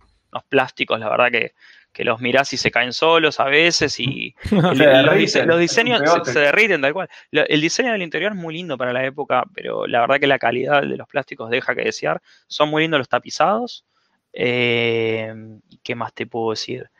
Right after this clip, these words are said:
Speaker 1: Eh, tienen, la verdad es que lo que es a nivel rutero, suspensión, buen desarrollo, o sea, por ese lado nada pa-, nada para objetar. Y bueno,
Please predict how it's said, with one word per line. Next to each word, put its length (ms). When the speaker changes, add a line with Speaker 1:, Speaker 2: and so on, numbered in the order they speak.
Speaker 1:
Eh, 720
tienen, 520
la 100
verdad 160
es 40
que 260
lo 160
que 140
es 140
a 100
nivel 500
rutero, 580
suspensión, 600
buen 180
desarrollo, 680
o 80
sea, 300
por 140
ese 160
lado 300
nada 240
pa-, 240
nada 260
para 160
objetar. 460
Y 280
bueno, 380